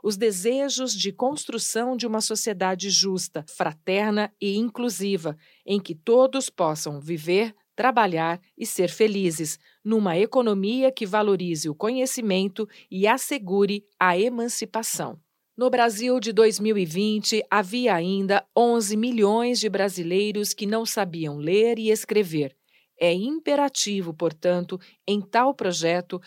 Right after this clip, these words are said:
a união de todos os esforços e energias da sociedade civil, das organizações sociais, das empresas e do Estado para superar o analfabetismo.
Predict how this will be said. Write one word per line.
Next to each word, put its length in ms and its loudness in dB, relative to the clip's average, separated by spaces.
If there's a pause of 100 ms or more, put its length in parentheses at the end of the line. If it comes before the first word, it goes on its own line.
(120)
a 160 2
união 520 0
de 120 -6
todos 640 -2
os 140 -4
esforços 760 0
e 60 -4
energias 720 -2
da 100 -2
sociedade 720 -2
civil, 540 -4 (300)
das 220 0
organizações 880 0
sociais, 680 0 (320)
das 220 2
empresas 720 -2
e 100 -6
do 160 -2
Estado 640 0 (180)
para 300 0
superar 800 0 (100)
o 140 2
analfabetismo. 1120 -2